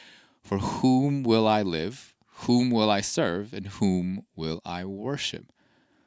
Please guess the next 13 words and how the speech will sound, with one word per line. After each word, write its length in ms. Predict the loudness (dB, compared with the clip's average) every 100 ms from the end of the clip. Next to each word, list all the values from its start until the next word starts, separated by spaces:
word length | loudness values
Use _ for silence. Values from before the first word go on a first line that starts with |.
| _ _ _
And 80 | 0
I'm 80 | 4
guessing 280 | 4 2 2
many 200 | 2 4
people 260 | 2 2
in 80 | 2
today's 260 | 2 2 2
world 160 | 2
will 80 | 2
say, 220 | 4 4
"Uh, 360 | 6 4 4 0
no 240 | 2 4 6
one. 360 | 4 0 -2